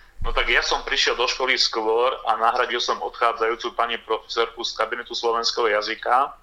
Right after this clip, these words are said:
Vtedy to bol skutočne kabinet slovenského jazyka, pretože sme tam boli iba slovenčina. Manželka prišla neskôr, takže o tom vám porozpráva ona, prečo nie je so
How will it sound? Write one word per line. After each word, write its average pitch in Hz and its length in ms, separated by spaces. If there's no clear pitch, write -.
Vtedy 127 220
to 127 100
bol - 160
skutočne 135 480
kabinet 113 320
slovenského 113 560
jazyka, 107 400
pretože 107 400
sme 117 80
tam 110 160
boli 110 320
iba 101 240
slovenčina. 101 640
Manželka 156 400
prišla 139 320
neskôr, 139 720
takže 113 240
o 110 80
tom 117 160
vám 110 140
porozpráva 110 580
ona, 107 160
prečo 107 320
nie 98 220
je - 100
so - 80